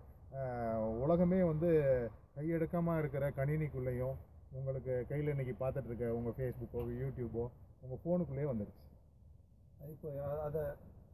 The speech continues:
Speaker 2: வாய்ப்புகள் பத்தி சொன்னீங்க. இது எப்படி அவங்க எப்படி அணுகுறது, அவங்க எப்படி அவங்க, அவங்க செய்யறது, அதை பத்தி கொஞ்சம், ஆ, கொஞ்சம் விரிவா, விரிவா சொன்னீங்கன்னா நல்லா இருக்கும்.
Speaker 1: நிச்சயமா சதீஷ். ஆ, அது இப்போ நம்ம என்ன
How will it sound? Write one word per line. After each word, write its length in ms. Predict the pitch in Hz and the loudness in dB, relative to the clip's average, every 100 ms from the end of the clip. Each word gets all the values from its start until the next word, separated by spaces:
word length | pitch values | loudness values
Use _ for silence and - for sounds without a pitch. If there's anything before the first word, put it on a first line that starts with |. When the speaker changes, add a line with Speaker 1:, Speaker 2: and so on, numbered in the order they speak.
| - - - - - | -20 -20 -20 -20 -18
Speaker 2:
வாய்ப்புகள் 380 | 151 170 165 147 | -10 -10 -8 -10
பத்தி 160 | 117 113 | -10 -14
சொன்னீங்க. 300 | - 107 104 | -12 -10 -10
இது 400 | 107 160 135 135 | -10 -10 -10 -8
எப்படி 280 | 175 - 208 | -8 -8 -6
அவங்க 280 | 151 131 123 | -6 -6 -8
எப்படி 220 | 123 180 | -10 -8
அணுகுறது, 640 | 147 127 139 127 117 117 113 | -8 -8 -6 -6 -8 -8 -6
அவங்க 220 | 104 110 | -6 -8
எப்படி 280 | 113 170 151 | -8 -10 -10
அவங்க, 220 | 113 107 | -10 -10
அவங்க 220 | 95 98 101 | -10 -10 -10
செய்யறது, 420 | - 117 120 104 98 | -10 -8 -8 -8 -8
அதை 140 | 113 | -8
பத்தி 300 | 120 - 127 107 95 | -8 -8 -8 -8 -10
கொஞ்சம், 360 | 98 95 180 90 190 - | -12 -12 -12 -12 -14 -12
ஆ, 120 | 190 - | -12 -12
கொஞ்சம் 200 | 110 98 101 101 | -12 -12 -12 -10
விரிவா, 280 | 110 110 107 - - 147 | -10 -10 -12 -14 -18 -10
விரிவா 180 | 160 160 | -4 -4
சொன்னீங்கன்னா 400 | 127 117 117 110 | -4 -8 -8 -8
நல்லா 200 | 95 87 | -8 -10
இருக்கும். 280 | - - 131 | -14 -10 -6
Speaker 1:
நிச்சயமா 420 | 135 127 110 95 | -6 -4 -4 -6
சதீஷ். 480 | 87 95 95 - - - - 151 | -8 -14 -14 -16 -18 -20 -20 -12
ஆ, 160 | 151 151 | -6 -4
அது 460 | 151 156 151 147 - - - | 0 2 2 0 -4 -8 -8
இப்போ 480 | 135 147 139 135 131 117 - | -6 0 4 4 2 -2 -4
நம்ம 180 | 151 165 | -2 0
என்ன 260 | 139 196 | 0 0